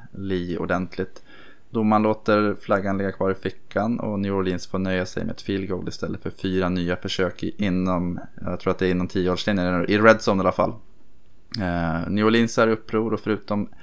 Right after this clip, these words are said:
stämningar av N F L, av privatpersoner och annat ståhej så ledde sekvensen till en regeländring som gjorde att pass interference blev något som coacher kunde utmana. Och det är ju något som vi har märkt under säsongen som har gått, eh, och frustrerat många av oss och även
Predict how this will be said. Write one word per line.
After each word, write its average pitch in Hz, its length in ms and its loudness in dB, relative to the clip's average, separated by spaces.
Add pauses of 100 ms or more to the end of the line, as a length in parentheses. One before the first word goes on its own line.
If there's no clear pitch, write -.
(400)
stämningar 107 960 4
av 98 300 4
N 104 180 4
F 104 160 -4
L, 107 240 4
av 101 120 2
privatpersoner 98 840 0
och 101 80 4
annat 95 260 0
ståhej 107 460 0
så - 140 -4
ledde 98 220 0
sekvensen 95 580 -2
till 98 160 -2
en 92 280 -2
regeländring 101 880 0
som 101 140 -4
gjorde 98 220 -2
att - 220 -6
pass 95 300 -2
interference 98 680 -4
blev 95 140 -8
något 98 240 -6
som 98 80 -8
coacher - 440 -4
kunde 101 260 0
utmana. 107 460 2 (280)
Och 98 120 -6
det 98 60 -2
är 98 40 2
ju 104 80 2
något 101 180 -2
som 98 140 -10
vi 95 60 -2
har 104 80 -2
märkt 98 320 -2
under 131 260 -6
säsongen 98 400 -4
som 107 120 -2
har 98 80 2
gått, - 360 -10 (760)
eh, 90 80 -8
och 98 180 -8
frustrerat 98 580 2
många 87 280 0
av 82 160 -2
oss - 180 -6
och - 180 -6 (220)
även 85 400 -4